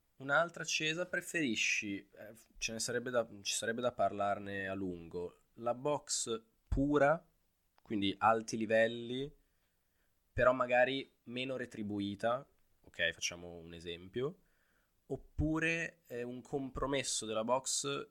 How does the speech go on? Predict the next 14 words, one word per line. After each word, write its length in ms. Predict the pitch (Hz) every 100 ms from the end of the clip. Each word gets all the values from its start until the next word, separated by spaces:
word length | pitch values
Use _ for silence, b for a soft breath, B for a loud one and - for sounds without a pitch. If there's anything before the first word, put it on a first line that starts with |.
| _ _
in 140 | 117 113
cui 160 | 110 110
si 220 | - 104
piega 520 | - 120 113 95 98
in 80 | 98
un 100 | 95
certo 320 | 95 95 -
senso 680 | - 110 110 110 - 117 110
a 400 | 90 101 95 95
personaggi 760 | - - 98 - 98 95 95 98
famosi, 920 | - 98 98 95 95 90 92 92 95
attori, 600 | 90 - - 92 92 90 90
youtuber, 500 | 90 - 90 90 87
cantanti, 1040 | 87 87 90 98 95 95 98 - 95 95